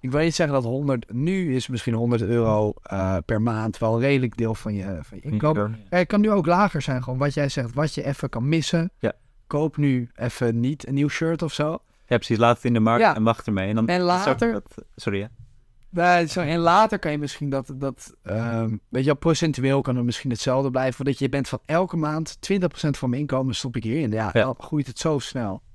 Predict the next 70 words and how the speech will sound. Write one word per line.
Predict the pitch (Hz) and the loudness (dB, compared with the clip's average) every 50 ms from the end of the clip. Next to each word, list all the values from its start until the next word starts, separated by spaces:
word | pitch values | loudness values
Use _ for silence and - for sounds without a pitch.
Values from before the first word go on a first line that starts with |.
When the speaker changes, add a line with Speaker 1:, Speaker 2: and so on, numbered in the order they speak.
| - | -6
Speaker 2:
Ja, | - 131 135 139 131 | 0 4 6 6 6
precies, | - - - - - 98 - | 4 0 -8 -6 -8 -8 -8
precies. | - - 104 95 | -8 -6 -6 -2
Het | |
is | 98 107 117 | 0 2 4
een | 117 | 6
beetje | 113 110 110 120 | 6 6 4 4
dat, | 110 110 - - - | 2 2 0 0 0
ehm, | 113 110 107 104 104 101 101 98 98 | 2 2 4 2 2 0 -2 -2 -4
ik | 95 - - - - - - - - - - - - | -4 -6 -8 -12 -16 -20 -20 -20 -20 -20 -20 -10 -4
weet | |
niet | - 98 95 | -2 -2 -2
of | - - | -2 -2
het | 110 - | 0 2
een | 117 107 | 4 6
meme | 107 107 104 101 | 6 6 6 6
was | 101 101 - | 6 4 2
of | - | 0
zo, | - - 101 101 | 0 2 2 4
maar | 98 101 | 4 2
ik | 95 - | 0 0
zag | 120 95 | 0 -2
een | - - | -2 0
keer | - 110 104 | 2 2 2
dat | 110 95 - - - - - - - - - | 2 0 -2 -6 -20 -20 -20 -20 -20 -8 -2
iemand | - 117 113 117 - | 2 2 2 2 2
zoals | - 117 113 - | 2 2 2 2
van, | - 117 | 2 2
je | 110 | 2
kan | 101 - 123 120 | 2 2 2 4
nu | 120 123 127 | 4 4 4
een | 113 - - 117 | 2 4 4 4
iPhone | 131 139 - 147 139 131 | 2 2 2 0 0 2
kopen. | 131 135 127 127 131 - - 131 | 4 4 4 4 4 2 0 -2
Oh, | 151 185 - - - 135 | -2 -4 -8 -2 2 2
er | 123 | 4
zijn | 107 127 | 6 6
altijd | 123 123 120 - | 6 6 4 2
van | - 131 | 2 2
die, | 123 113 | 2 2
van | - 127 | 2 2
die | 117 107 101 | 2 2 4
Grindset | 110 104 104 104 104 - 107 101 - | 4 6 6 4 2 2 0 0 0
accounts. | 113 98 - 92 95 98 101 - | -2 -2 -2 -2 0 0 -2 -2
Maar | - 240 233 - - 254 226 | 0 0 0 0 0 0 2
Speaker 1:
<laughs> | - | 4
Speaker 2:
zeg | 165 135 135 | 4 4 6
maar, | 143 135 | 6 4
je, | 131 123 - | 4 2 2
ja, | 135 143 135 | 2 2 2
je | 127 123 | 4 4
kan | - 135 135 | 2 2 2
nu | 139 139 | 2 2
een | 135 | 2
iPhone | 123 92 95 | 2 2 2
Speaker 1:
Hashtag | 247 233 - - 254 220 208 | 2 2 0 0 0 0 0
Sigma, | - - 240 233 208 | 0 0 0 0 0
Speaker 2:
kopen. | 202 185 | 0 0
Speaker 1:
hashtag | 175 190 202 - - 202 175 - | 2 0 0 0 0 -2 -2 -2
Alpha, | - 156 160 165 156 - 165 147 147 | -2 -2 -2 -2 -2 -4 -4 -4 -4
let's | 147 143 143 - | -4 -6 -8 -12
go. | - - - - - | -16 -20 -10 0 4
Speaker 2:
Ja, | 170 165 156 147 | 6 6 8 8
ja, | 139 131 123 113 | 8 8 8 6
exact. | 120 113 113 120 110 104 - - | 4 4 4 2 2 2 2 0
Van, | - 120 120 | 0 0 2
je | 127 123 123 | 2 0 2
kan | - 139 131 | 4 4 4
nu | 131 131 135 135 131 131 _ _ _ _ _ _ _ | 6 6 4 4 2 -2 _ _ _ _ _ _ _
een | - 107 | -2 0